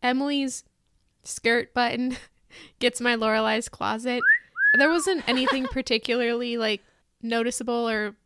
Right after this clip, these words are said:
Speaker 1: great about this skirt. I think it was just, like, a black pencil skirt, but because it le-, it led to this moment of bonding between the two of them, I thought it was momentous in some way.
Speaker 2: I like how we were both pretty abstract
Speaker 1: <laughs>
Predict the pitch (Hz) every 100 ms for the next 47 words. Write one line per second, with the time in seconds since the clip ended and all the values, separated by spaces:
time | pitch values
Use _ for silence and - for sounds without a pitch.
0 | _ - 220 208 220 220 220 220 - -
1 | 214 208 220 220 220 220 214 - 214 220
2 | - _ 233 208 208 - - 214 226 -
3 | 254 247 - 208 214 - - - _ _
4 | _ _ _ _ _ _ 247 - 285 320
5 | 262 254 240 - 254 240 240 240 254 226
6 | 233 - 226 233 240 233 240 233 - 220
7 | - 226 226 240 247 247 247 233 - 240
8 | 233 - 240 233 220 233 226 226 233 -
9 | _ _ _ _ _ 226 226 214 208 220
10 | 214 233 226 214 208 214 - 208 - 208
11 | 208 - 214 220 _ _ _ 254 240 233
12 | 285 311 285 233 233 - 247 214 208 202
13 | 196 - - 233 202 277